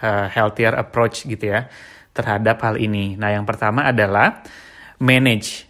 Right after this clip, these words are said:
manage your negative emotion. Tapi jangan di-deny gitu ya, jangan di-deny negative emotion tersebut, seperti itu. Jadi seperti yang tadi dibahas gitu ya, negative emotion itu memang bisa membuat eh,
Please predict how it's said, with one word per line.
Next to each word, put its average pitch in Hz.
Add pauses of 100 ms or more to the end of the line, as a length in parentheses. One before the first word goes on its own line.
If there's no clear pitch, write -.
manage 135
your 135
negative 117
emotion. 107 (160)
Tapi 151
jangan 131
di-deny 110 (240)
gitu 101
ya, 98
jangan 120
di-deny 110
negative 107
emotion 107
tersebut, 104 (400)
seperti 107
itu. 101 (400)
Jadi 120
seperti 151
yang 110
tadi 107
dibahas 131
gitu 113
ya, 107
negative 117
emotion 113
itu 120
memang 135
bisa 117
membuat 104 (160)
eh, 98